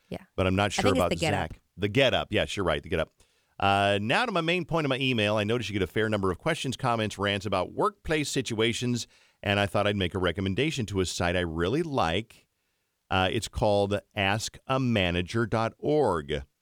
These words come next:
Speaker 2: It's got a lot of practical, sensible, targeted advice on writing better cover letters, dealing with difficult coworkers and bosses, success stories, and more.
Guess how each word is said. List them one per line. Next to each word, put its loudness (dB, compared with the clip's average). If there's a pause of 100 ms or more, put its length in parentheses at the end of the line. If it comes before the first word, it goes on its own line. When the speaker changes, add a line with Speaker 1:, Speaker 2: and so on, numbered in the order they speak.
(320)
Speaker 2:
It's -18
got 2
a 2
lot 2
of -4
practical, -2
sensible, 0
targeted -2
advice -2
on 0
writing 0
better 0
cover -2
letters, 0 (420)
dealing 2
with 2
difficult -4
coworkers 0
and -2
bosses, 0
success -2
stories, 0
and -2
more. 0